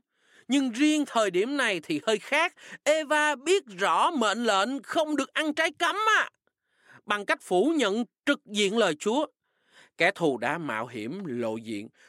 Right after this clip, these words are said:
Đó là công việc béo bở đối với nó. Còn chúng ta, chúng ta tạo điều kiện cho ma quỷ. Chúng ta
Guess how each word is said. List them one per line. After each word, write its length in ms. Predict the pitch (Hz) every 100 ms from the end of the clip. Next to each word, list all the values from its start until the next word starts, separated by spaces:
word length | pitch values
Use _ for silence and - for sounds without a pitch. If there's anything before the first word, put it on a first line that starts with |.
| _
Đó 480 | - 147 160 202 220
là 280 | 202 143 117 -
công 220 | 202 196
việc 160 | 147 127 _ _
béo 200 | 285 339
bở 360 | 226 127 127 202
đối 180 | 180
với 120 | 180 175
nó. 260 | 165 208 - _ _ _ _ _ _
Còn 240 | 160 139 98 _
chúng 240 | - 208 226
ta, 520 | - 202 202 151 - _ _ _ _ _ _ _ _
chúng 260 | 294 302 -
ta 260 | 247 233 -
tạo 380 | 160 131 147 185
điều 380 | 175 165 147 131 -
kiện 340 | 156 160 208
cho 120 | - 208
ma 200 | 202 196
quỷ. 420 | - 127 139 247 294 - _ -
Chúng 260 | 294 330
ta 160 | 247